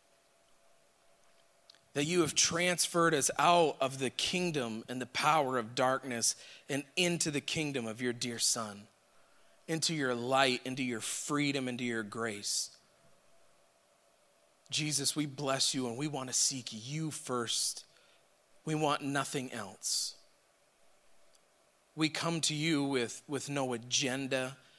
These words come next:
not seeking our own way, but seeking your way and trusting that you will lead us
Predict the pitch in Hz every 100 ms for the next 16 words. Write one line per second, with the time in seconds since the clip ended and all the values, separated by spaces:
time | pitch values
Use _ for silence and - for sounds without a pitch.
0 | _ - 131 - - 143 - 147 123 120
1 | 123 127 123 120 110 110 110 - - 113
2 | 113 113 117 117 117 110 113 107 104 107
3 | - - - 135 123 - 135 - 127 120
4 | - 131 131 113 110 135 139 135 120 113
5 | - - -